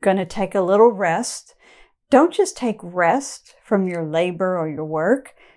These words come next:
but actually enter into that state of peace and tranquility and rest that God created just for you.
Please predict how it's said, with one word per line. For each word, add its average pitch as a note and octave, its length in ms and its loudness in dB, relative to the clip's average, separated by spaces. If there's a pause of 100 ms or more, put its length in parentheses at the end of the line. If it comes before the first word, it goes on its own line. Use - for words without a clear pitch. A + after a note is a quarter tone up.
(420)
but F#3+ 340 0
actually A#3 880 -4 (920)
enter D4+ 440 4
into A3 600 -4
that D#3 280 -4
state - 640 -4 (340)
of F#3 260 -6
peace - 640 -4 (260)
and F#3+ 160 -2
tranquility F3+ 1040 -4 (340)
and F3 300 -6
rest D#3 380 -4
that - 160 -8
God F3+ 320 -4
created E3 580 -4
just E3 320 -6
for - 140 -10
you. E3+ 440 -8